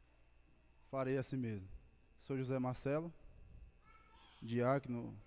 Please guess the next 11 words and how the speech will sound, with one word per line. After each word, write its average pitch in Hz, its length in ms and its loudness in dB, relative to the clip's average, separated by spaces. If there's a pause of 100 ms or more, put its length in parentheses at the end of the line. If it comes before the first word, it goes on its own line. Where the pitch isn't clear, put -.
(380)
diácono 120 560 0
há, 110 480 -2
há 120 120 -8
mais 127 240 0
de 123 80 -2
oito 127 260 -2
anos 143 240 0
nessa 113 240 -4
casa. 135 420 0 (1400)
É, 110 340 -6 (480)
amém. 110 320 -6